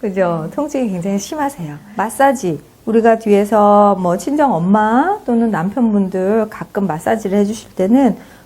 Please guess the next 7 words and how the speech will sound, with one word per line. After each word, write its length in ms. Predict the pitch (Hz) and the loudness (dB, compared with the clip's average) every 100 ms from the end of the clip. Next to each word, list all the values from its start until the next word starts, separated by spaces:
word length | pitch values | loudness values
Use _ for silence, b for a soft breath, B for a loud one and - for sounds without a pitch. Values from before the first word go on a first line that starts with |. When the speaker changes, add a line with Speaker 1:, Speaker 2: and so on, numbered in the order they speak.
| - | -2
Speaker 1:
목과 460 | 208 214 214 226 196 | 0 0 0 0 0
연결돼 520 | 165 196 220 214 196 | -2 0 0 0 0
있는 260 | 180 175 | 0 -4
부분 680 | 170 170 165 165 175 214 302 - | -6 -8 -6 -4 0 0 -2 -6
앞쪽과 480 | 175 - 220 208 | -10 -6 -6 -4
뒤쪽으로 460 | 196 - - 196 180 | -6 -10 -6 -6 -6
나누어서 840 | 160 156 180 165 160 180 180 277 | -6 -4 -4 -4 -4 -4 0 0